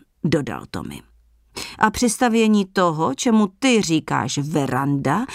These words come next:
zatímco náš stavitel to nazývá zastřešenou teráskou, i když já bych raději mluvil o lodžii.“ <laughs> „A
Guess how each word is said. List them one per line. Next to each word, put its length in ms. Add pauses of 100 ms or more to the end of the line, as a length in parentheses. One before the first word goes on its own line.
(120)
zatímco 540
náš 340
stavitel 640
to 120
nazývá 500
zastřešenou 680
teráskou, 840
i 80
když 300
já 440 (260)
bych 180
raději 400
mluvil 400
o 100
lodžii.“ 580 (500)
<laughs> 640
„A 40